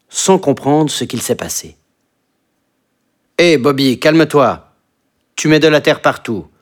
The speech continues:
Tu as de nouveau tout sali. Allez, oust, va-t'en. » Bobby est interloqué. Il ne s'attendait pas à cette réaction. Toute sa joie s'est envolée d'un coup. Il va se coucher dans son panier,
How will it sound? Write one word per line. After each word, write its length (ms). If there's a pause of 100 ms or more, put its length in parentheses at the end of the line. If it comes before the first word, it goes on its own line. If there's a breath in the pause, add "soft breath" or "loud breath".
(440)
Tu 100
as 60
de 100
nouveau 260
tout 140
sali. 420 (400)
Allez, 220
oust, 360
va-t'en. » 540 (1600)
Bobby 340
est 160
interloqué. 680 (880)
Il 160
ne 120
s'attendait 420
pas 180
à 60
cette 220
réaction. 520 (1400 soft breath)
Toute 220
sa 180
joie 300
s'est 260
envolée 360
d'un 140
coup. 260 (1400 soft breath)
Il 160
va 120
se 160
coucher 360
dans 120
son 160
panier, 500